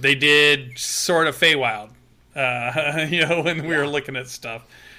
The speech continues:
Speaker 1: Um, it's just funny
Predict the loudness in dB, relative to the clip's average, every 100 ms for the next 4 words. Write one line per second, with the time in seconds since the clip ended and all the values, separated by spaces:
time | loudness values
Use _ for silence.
0 | -20 _ _ -10 -8 -8 -10 -14 -18 _
1 | _ _ _ _ _ _ _ _ _ _
2 | _ _ _ _ _ _ _ _ _ _
3 | _ _ -18 -12 -10 -8 -4